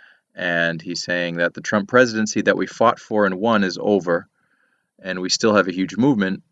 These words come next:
We will make something of this Trump presidency, but that presidency is over. So that's the key premise, that the, the establishment has moved into the White House,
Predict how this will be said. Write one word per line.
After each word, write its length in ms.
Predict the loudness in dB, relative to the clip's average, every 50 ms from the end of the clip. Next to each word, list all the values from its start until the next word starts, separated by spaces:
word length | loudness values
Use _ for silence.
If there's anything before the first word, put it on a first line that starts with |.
| _ _ _ _ _ _
We 240 | -4 -2 0 0 0
will 260 | 0 0 0 0 0
make 280 | 2 2 0 0 0
something 420 | -2 -2 -2 -2 0 0 0 0 2
of 100 | 0 -2
this 120 | -4 -6
Trump 240 | -4 -4 -4 0 2
presidency, 600 | 2 2 2 0 -2 -4 -2 -2 0 0 0 0
but 180 | 0 -2 0 2
that 200 | 2 2 2 2
presidency 520 | 0 -2 0 -2 -4 -6 -6 -4 -4 -2
is 100 | -2 0
over. 380 | 2 0 0 0 -4 -8 -12 _ _ _ _ _ _ _ _ _ _ _ _ _ _ _ _ _ _ _ _ _ _ -10
So 140 | -6 2 6
that's 220 | 6 6 6 6
the 80 | 2 -2
key 240 | -2 0 0 0 0
premise, 440 | 2 2 2 2 2 0 -2 -2
that 180 | -2 -2 -2 0
the, 260 | -2 0 0 0 -2 -4
the 140 | -6 -6 -6
establishment 800 | -6 -2 2 4 4 4 4 2 -2 -4 -2 -2 -2 -2 -4 -6 -8
has 220 | -8 -6 -6 -4
moved 500 | -4 -4 -2 -2 -2 -4 -6 -8 -14 -20 -20 _ _ _ _ _ _ _ _ -4
into 220 | -2 0 2 2
the 100 | 4 6
White 220 | 6 6 4 4
House, 440 | 2 0 0 0 0 -4 -8 -10 -12